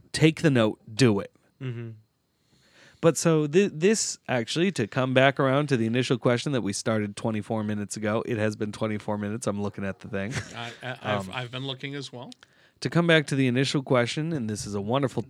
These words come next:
Speaker 1: point to wrap back around to, because like I started to say, dog?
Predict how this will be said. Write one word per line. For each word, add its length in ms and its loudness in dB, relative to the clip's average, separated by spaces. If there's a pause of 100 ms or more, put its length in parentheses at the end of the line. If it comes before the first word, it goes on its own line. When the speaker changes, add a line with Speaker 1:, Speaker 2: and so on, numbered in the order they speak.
Speaker 1:
point 320 -6
to 100 -6
wrap 300 -4
back 260 0
around 360 -2
to, 320 -2 (100)
because 260 -2
like 160 4
I 100 4
started 320 0
to 100 0
say, 400 0 (1700)
dog? 360 -12